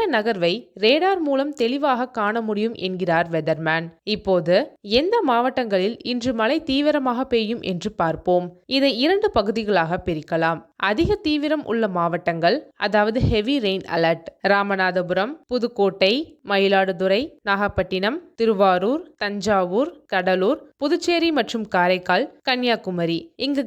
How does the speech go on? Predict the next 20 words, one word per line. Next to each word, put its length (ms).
கனமழைக்கு 640
சிறப்பான 540
வாய்ப்பு. 380
மிதமான 440
முதல் 260
கனமழை 420
உள்ள 140
மாவட்டங்கள், 580
moderate 500
to 80
heavy 360
rain, 180
திருநெல்வேலி, 680
தூத்துக்குடி, 560
விழுப்புரம், 520
செங்கல்பட்டு, 640
திருவள்ளூர், 560
காஞ்சிபுரம், 600
அரியலூர், 520
பெரம்பலூர், 580